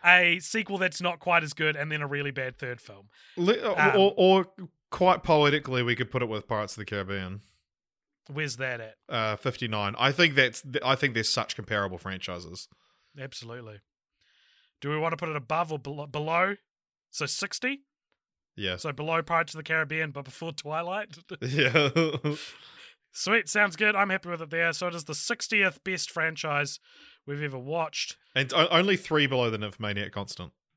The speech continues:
Speaker 1: That's pretty, I mean, that, that tracks with what the movies are as well.
Speaker 2: Hmm.
Speaker 1: You know?
Speaker 2: Hmm.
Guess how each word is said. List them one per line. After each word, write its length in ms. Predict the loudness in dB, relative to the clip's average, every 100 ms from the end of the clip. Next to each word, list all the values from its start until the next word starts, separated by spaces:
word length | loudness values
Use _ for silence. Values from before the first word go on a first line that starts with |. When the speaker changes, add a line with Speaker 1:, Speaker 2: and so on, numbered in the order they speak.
| _ _ _ _ _ _ _ _
Speaker 1:
That's 180 | -6 -4
pretty, 280 | 0 2 4
I 100 | 4
mean, 200 | 4 4
that, 220 | 6 6 2 -12 0
that 200 | 2 2
tracks 460 | 0 4 4 2
with 160 | -6 -6
what 220 | -6 -4
the 80 | -4
movies 380 | -4 -4 -6 -6
are 220 | -8 -10
as 140 | -10
well. 300 | -6 -6 -8 _
Speaker 2:
Hmm. 200 | -12 -10 -12 _ -14
Speaker 1:
You 120 | -8
know? 200 | -8 -8 -14 _ _ _
Speaker 2:
Hmm. 180 | -14